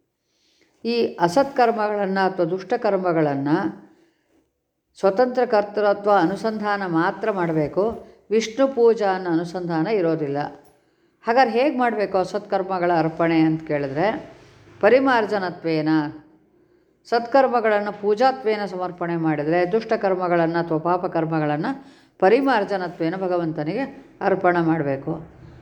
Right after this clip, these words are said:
ಏನು ಹಾಗಂದ್ರೆ ಅಂದರೆ, ಅಜ್ಞಾನದಿಂದ ಅನಪೇಕ್ಷಿತವಾಗಿ ಅನಿವಾರ್ಯವಾಗಿ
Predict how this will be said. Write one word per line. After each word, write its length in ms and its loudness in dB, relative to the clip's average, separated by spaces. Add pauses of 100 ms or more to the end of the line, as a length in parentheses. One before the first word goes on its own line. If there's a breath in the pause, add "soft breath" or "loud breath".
(160 loud breath)
ಏನು 240 6
ಹಾಗಂದ್ರೆ 600 0
ಅಂದರೆ, 220 0 (500 loud breath)
ಅಜ್ಞಾನದಿಂದ 800 2 (500 loud breath)
ಅನಪೇಕ್ಷಿತವಾಗಿ 1200 2 (260)
ಅನಿವಾರ್ಯವಾಗಿ 1000 2